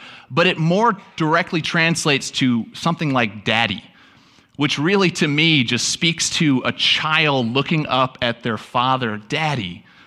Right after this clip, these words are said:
Like, there is such love in those words. And when we pray, Jesus wants us to have one-on-one time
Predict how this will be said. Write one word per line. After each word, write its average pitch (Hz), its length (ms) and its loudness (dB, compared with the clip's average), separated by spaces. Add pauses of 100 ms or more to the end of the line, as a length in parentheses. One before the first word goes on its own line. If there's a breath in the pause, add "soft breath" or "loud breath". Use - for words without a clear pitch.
(140 loud breath)
Like, 110 220 -4
there 175 180 2
is 135 80 0
such - 300 -2
love 139 600 2 (360 loud breath)
in 190 200 4
those 156 320 2
words. 147 560 2
And 143 180 0
when 143 200 2
we 202 180 4
pray, 156 440 0 (200 loud breath)
Jesus 160 480 0
wants 127 320 -2
us - 220 -6
to - 220 0
have 135 680 0 (480 soft breath)
one-on-one 123 680 0
time 82 500 -6